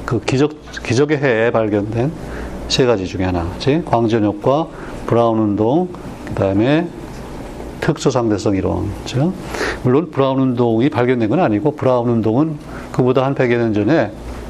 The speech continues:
예, 로버트 브라운이라고 하는 스코틀랜드의 이제 생물학자가, 예, 현미경 가지고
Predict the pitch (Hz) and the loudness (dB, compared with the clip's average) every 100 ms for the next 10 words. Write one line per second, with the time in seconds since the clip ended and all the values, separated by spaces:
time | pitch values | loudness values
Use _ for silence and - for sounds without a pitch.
0 | - 120 107 120 127 127 127 117 113 113 | -2 2 4 2 0 2 2 2 2 2
1 | 104 110 143 156 - 131 - 120 110 117 | 2 2 2 0 0 0 2 2 2 2
2 | 110 104 104 104 - - 104 98 - 135 | 2 2 -2 -8 -14 -6 -4 -2 0 2
3 | 113 98 107 107 113 196 135 101 92 - | 2 0 0 2 2 0 0 -4 -4 -8
4 | - - 156 147 123 113 110 101 110 104 | -6 0 2 2 0 4 4 2 0 0
5 | 104 | 0